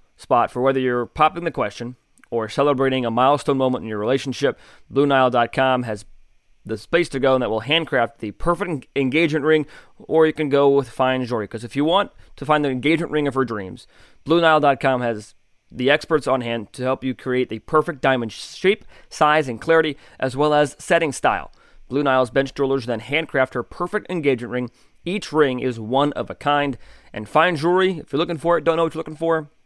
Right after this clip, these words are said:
worry no more. Blue Nile has jewelry experts on hand twenty-four seven, available via the phone or chat function to help you find a memorable gift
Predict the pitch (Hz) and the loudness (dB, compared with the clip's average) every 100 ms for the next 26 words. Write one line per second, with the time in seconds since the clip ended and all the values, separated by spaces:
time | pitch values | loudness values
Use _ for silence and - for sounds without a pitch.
0 | _ _ - - 131 135 131 127 117 92 | _ _ -16 -4 0 2 2 0 0 -4
1 | 104 147 139 135 131 - - - - 120 | -2 2 4 4 2 -4 -20 -14 -4 -4
2 | 113 135 165 143 139 - 127 - 139 127 | -2 0 4 4 2 -4 -6 -2 0 0
3 | 120 113 - 185 208 190 135 117 - 151 | -4 -4 -2 -2 -2 -6 -4 -4 2 2
4 | 151 139 - - - _ _ _ _ - | 4 0 -10 -20 -20 _ _ _ _ -6
5 | 127 147 139 135 135 110 - 151 151 127 | 2 4 4 4 2 2 0 2 2 0
6 | 107 - 147 139 127 120 123 120 - 120 | -4 0 2 2 -2 -4 -8 -8 -8 -4
7 | 123 117 113 127 151 170 131 104 | -2 -2 -2 -2 -2 -2 -4 -6